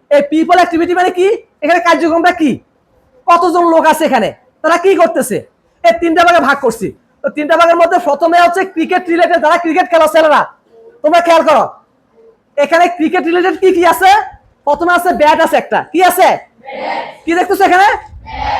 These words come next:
ব্যাট আছে। আর কি আছে? বল আছে। আর কি আছে? স্ট্যাম্প আছে। কি আছে? স্ট্যাম্প আছে। এবার ক্রিকেট খেলার মধ্যে কেউ ব্যাটিং করে, কেউ বোলিং করে, কেউ ফিল্ডিং করে। কেউ কি করে?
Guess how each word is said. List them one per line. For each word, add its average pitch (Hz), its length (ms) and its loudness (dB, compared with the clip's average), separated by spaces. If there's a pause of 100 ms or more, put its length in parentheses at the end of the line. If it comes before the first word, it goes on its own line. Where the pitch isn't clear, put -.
(260)
ব্যাট 330 200 4 (100)
আছে। - 140 -6 (160)
আর 320 160 2
কি 330 80 -2 (100)
আছে? 370 180 2 (400)
বল 339 180 4 (100)
আছে। 208 180 -2 (600)
আর 330 140 2
কি 311 80 -2 (100)
আছে? 359 180 2 (420)
স্ট্যাম্প 370 400 0
আছে। 262 180 -4
কি 359 160 0
আছে? 302 200 0 (920)
স্ট্যাম্প 339 360 0
আছে। 185 180 -6 (440)
এবার 311 240 4
ক্রিকেট 285 260 -2
খেলার 330 220 4
মধ্যে 339 200 4 (440)
কেউ 302 120 6 (140)
ব্যাটিং 277 260 -2 (100)
করে, 339 160 6 (500)
কেউ 311 120 4 (120)
বোলিং 302 220 0 (100)
করে, 349 160 6 (520)
কেউ 330 140 6 (220)
ফিল্ডিং 370 300 2 (100)
করে। 180 160 0 (220)
কেউ 359 200 4
কি 392 120 0
করে? 349 180 4